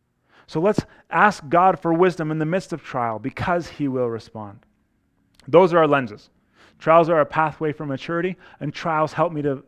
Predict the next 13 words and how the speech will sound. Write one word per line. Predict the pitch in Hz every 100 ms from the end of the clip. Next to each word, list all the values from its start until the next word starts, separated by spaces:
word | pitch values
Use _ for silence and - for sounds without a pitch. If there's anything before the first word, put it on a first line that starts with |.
| -
help | 156 175
make | 147 170
me | 165 165
aware | 160 131 143
of | 135
my | 131
need | 123 120
for | 113 113
God. | 104 104 - _ _ _ _ _ _ -
Let's | 160 180 -
look | 180
at | 175 151
the, | 156 151